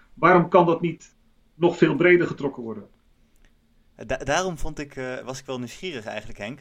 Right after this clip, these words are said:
Speaker 2: Want we hadden jou de vraag in het vragenvuur gezet van, eh, alle betonconstructies, eh, kunnen ontworpen worden met een hoogwaardig, eh, einde levensfase.
Speaker 1: Mhm.
Speaker 2: Je kan natuurlijk ook zeggen,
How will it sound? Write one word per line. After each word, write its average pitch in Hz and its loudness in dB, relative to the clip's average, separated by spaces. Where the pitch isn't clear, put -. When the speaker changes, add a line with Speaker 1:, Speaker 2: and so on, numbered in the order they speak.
Speaker 2:
Want 113 -14
we 117 -10
hadden 127 -4
jou 120 -6
de 110 -16
vraag 120 -8
in 117 -16
het 107 -18
vragenvuur 113 -12
gezet 101 -14
van, 110 -10
eh, 113 -6
alle 120 -6
betonconstructies, 110 -14
eh, 104 -8
kunnen 110 -12
ontworpen 107 -12
worden 101 -12
met 104 -14
een 104 -12
hoogwaardig, 110 -8
eh, 101 -8
einde 104 -8
levensfase. 104 -10
Speaker 1:
Mhm. 127 -14
Speaker 2:
Je 120 -12
kan 139 -4
natuurlijk 127 -6
ook 156 -6
zeggen, 120 -6